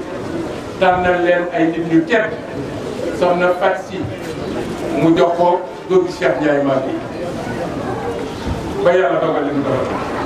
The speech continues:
Soxna Umu Kelsoom mu jox ko Maam Ousmane Ka. Sunu bàjjen Sophie mii mu jox ko Baye, Baye, Baye Sarr, jabar Serigne Bamba. Sunu bàjjen Daba mu jox ko El Hadj Malick Sall.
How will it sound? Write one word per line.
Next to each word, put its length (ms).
Soxna 320
Umu 240
Kelsoom 520
mu 140
jox 180
ko 120
Maam 260
Ousmane 440
Ka. 120
Sunu 280
bàjjen 360
Sophie 360
mii 320
mu 140
jox 180
ko 100
Baye, 380
Baye, 220
Baye 220
Sarr, 460
jabar 360
Serigne 240
Bamba. 280
Sunu 200
bàjjen 420
Daba 280
mu 240
jox 260
ko 260
El 140
Hadj 240
Malick 360
Sall. 240